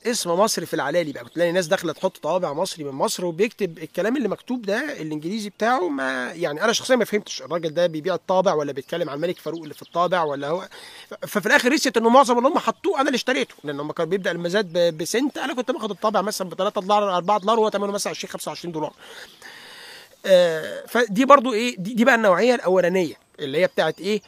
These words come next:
لو هو يقدر احنا نقدر، من غير ما نبص خالص على طب هو عنده ايه وانا عندي ايه، مقدورات عامله ازاي، لا، لكن هو باصص لك انت في اللقمه، او طالما انت تعرف تعمل حاجه هو يقدر يعملها على طول بصرف النظر عن اي حاجه. آه، النوعيه الاخيره بقى هي نوعيه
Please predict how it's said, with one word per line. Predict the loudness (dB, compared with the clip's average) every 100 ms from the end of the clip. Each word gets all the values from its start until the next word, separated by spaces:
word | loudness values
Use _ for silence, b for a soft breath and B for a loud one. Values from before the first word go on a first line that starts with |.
| -2
لو | 2
هو | 6 8 8
يقدر | 8 2 0
احنا | 0
نقدر، | 0 -2 -8 -6
من | -4
غير | 4 6 6
ما | 4
نبص | -2 -4 -4
خالص | -2 0 2 2
على | 2 4 4 2 -4
طب | -4
هو | 2 4
عنده | 4 2 -2
ايه | -4 -2
وانا | 0 0
عندي | -2 -4 -6
ايه، | -2
مقدورات | 0 -2 0 0 2
عامله | 0 -2
ازاي، | -4 -2
لا، | -2 -4
لكن | -10 -4 2
هو | 2
باصص | 2 0 0 0
لك | -2
انت | -2 -2
في | -2
اللقمه، | 0 2 2 2
او | 0
طالما | 4 6 6
انت | 2
تعرف | 0 0
تعمل | -2 2
حاجه | 2 4
هو | 6
يقدر | 6 4 0
يعملها | 2 2
على | 2 2
طول | -4 -4
بصرف | -2 -4 -2
النظر | 0 0 -2
عن | -4
اي | -8
حاجه. | -8 -8 B B B B B B B B B B B B B _ -10
آه، | -6 -8 -6
النوعيه | 2 4 4
الاخيره | 4 0 -2 -2
بقى | 0
هي | 0
نوعيه | 0 -2